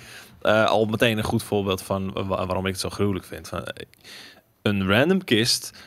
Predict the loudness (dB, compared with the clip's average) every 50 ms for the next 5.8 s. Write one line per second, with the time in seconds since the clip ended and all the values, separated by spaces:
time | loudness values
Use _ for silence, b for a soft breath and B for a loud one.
0 | B B -2 0 2 2 2 2 -2 0 2 4 4 4 4 2 -2 2 4 4
1 | 6 6 4 2 2 2 4 4 4 4 2 0 2 4 4 4 4 4 4 2
2 | 2 2 0 2 2 2 2 4 4 4 2 2 2 0 0 0 2 0 2 2
3 | 2 0 -2 -4 -4 -6 -6 -4 -4 -2 -2 0 2 2 2 2 2 0 -2 -4
4 | B B B B B B _ 0 2 2 4 4 4 4 2 2 2 0 2 2
5 | 2 2 2 2 2 2 2 2 2 2 2 2 0 0 -4